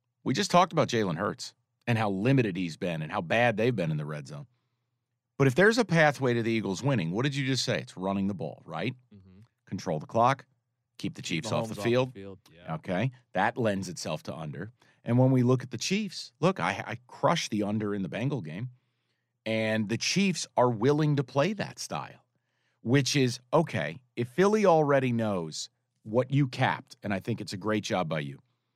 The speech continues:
Speaker 1: hey, it's a six-man box, five-man box. Hey, we can line up and run. And their quarterback's efficiency is way off,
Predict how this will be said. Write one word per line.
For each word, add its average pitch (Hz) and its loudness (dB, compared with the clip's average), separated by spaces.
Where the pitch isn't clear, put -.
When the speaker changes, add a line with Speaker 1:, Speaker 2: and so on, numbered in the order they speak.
Speaker 1:
hey, 117 2
it's - -2
a - -6
six-man 92 -2
box, 76 -4
five-man 80 0
box. 69 -10
Hey, 92 -4
we 107 -2
can 113 0
line 98 0
up 90 -8
and 90 -4
run. 76 -6
And 214 6
their 196 4
quarterback's 156 2
efficiency 117 -2
is 87 -6
way 95 0
off, 78 -4